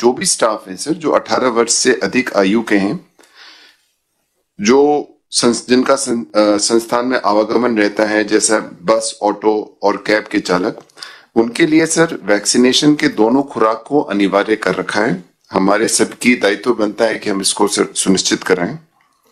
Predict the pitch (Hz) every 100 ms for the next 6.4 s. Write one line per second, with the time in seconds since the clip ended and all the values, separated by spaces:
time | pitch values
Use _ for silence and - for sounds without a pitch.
0 | _ - - - - - 170 175 165 151
1 | 147 151 165 151 160 123 113 143 170 -
2 | - - 120 120 127 127 127 135 135 -
3 | 107 101 104 123 123 117 120 - - 101
4 | 107 101 117 117 - 85 107 113 117 117
5 | - - 107 107 110 - 113 113 - -
6 | 107 113 -